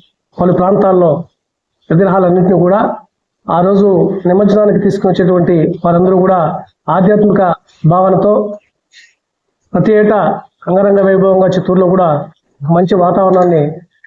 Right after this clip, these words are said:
కల్పిస్తూ ఈ యొక్క గణేష్ ఉత్సవ సమితి నేతృత్వంలో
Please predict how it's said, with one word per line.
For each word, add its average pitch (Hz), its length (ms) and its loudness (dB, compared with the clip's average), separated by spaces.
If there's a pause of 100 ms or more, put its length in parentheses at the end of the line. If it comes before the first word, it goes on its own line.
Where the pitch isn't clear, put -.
(180)
కల్పిస్తూ 190 400 -2 (540)
ఈ 175 40 0
యొక్క 170 160 -2 (300)
గణేష్ 196 260 0
ఉత్సవ 180 300 -2
సమితి 170 260 0 (460)
నేతృత్వంలో 175 560 0